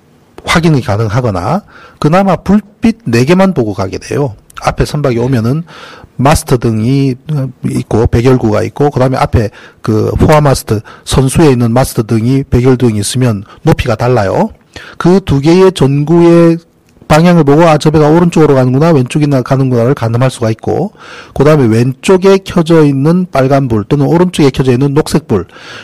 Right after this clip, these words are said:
Speaker 1: 요 네가, 네 개의 등만 가지고 상대편의 배의 움직임을 육안으로 확인 가능합니다. 그런데 시야가 안 좋을 때는 레이더의 움직임만으로 판단해야 되는데 어떤 변침을 하기 시작했을 때 레이더 상에서의 움직임도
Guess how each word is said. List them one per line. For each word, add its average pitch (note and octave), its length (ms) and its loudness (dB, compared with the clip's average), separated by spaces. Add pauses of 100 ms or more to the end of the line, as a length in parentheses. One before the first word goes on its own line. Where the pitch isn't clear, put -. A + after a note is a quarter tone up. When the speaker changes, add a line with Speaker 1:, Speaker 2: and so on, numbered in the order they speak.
(140)
Speaker 1:
요 G3 160 4
네가, C#3 560 2
네 B2+ 200 2
개의 G#3+ 340 2
등만 G3 400 2
가지고 D3 320 0
상대편의 D#3+ 520 -2
배의 C#3+ 200 2
움직임을 B2 520 0
육안으로 B2 320 -2
확인 A#2 240 -6
가능합니다. G2 600 -6 (340)
그런데 D#3+ 360 2
시야가 F#3+ 440 0
안 E3 120 0
좋을 E3 140 2
때는 C#3 380 0
레이더의 F3+ 500 2
움직임만으로 C3 920 -2
판단해야 D3 420 -2
되는데 A#2 420 -2 (560)
어떤 G3+ 360 0
변침을 F#3 500 0
하기 E3 240 0
시작했을 C3+ 580 -2
때 G#2+ 380 -2 (420)
레이더 E3+ 460 4
상에서의 C#3 520 0
움직임도 B2+ 960 -2